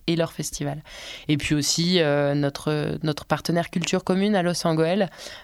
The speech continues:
Euh, donc là, on fera notre clôture du festival là-bas le, euh, le onze avril. Et en fait, on, on appelle ça la journée Zarsène parce que ça sera une journée, euh,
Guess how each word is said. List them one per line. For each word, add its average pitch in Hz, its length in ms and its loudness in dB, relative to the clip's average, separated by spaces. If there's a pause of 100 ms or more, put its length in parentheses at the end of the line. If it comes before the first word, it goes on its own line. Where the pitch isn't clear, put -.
(120)
Euh, 143 480 2
donc 143 200 -2
là, 143 120 2
on 165 60 0
fera - 220 0
notre 147 320 -2
clôture 247 600 2
du 170 140 -4
festival 180 580 0
là-bas 165 460 2
le, 156 280 0
euh, 139 260 0
le 143 200 0
onze 185 220 2
avril. 165 500 2 (520)
Et 139 60 0
en 127 80 0
fait, 160 240 -4
on, 139 260 0
on 143 100 2
appelle 143 220 0
ça - 120 2
la 165 140 4
journée 156 300 2
Zarsène 160 840 2
parce - 160 -4
que 143 100 -4
ça - 140 -4
sera - 240 -2
une 156 140 2
journée, 151 460 2
euh, 147 80 -2